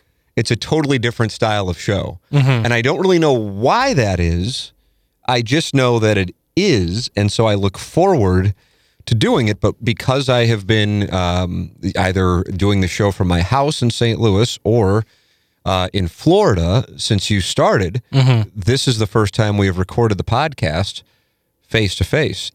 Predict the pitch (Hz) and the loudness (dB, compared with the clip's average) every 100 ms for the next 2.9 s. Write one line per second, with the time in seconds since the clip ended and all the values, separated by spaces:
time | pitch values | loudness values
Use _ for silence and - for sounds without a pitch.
0 | - 120 127 117 117 104 95 - 95 82 | -2 0 0 0 0 0 -2 -2 -2 0
1 | 82 85 123 110 87 110 120 110 101 90 | 0 0 -2 0 2 4 2 2 0 0
2 | 90 87 85 78 - 110 - 85 | -2 -4 -4 -4 -2 -2 -2 -2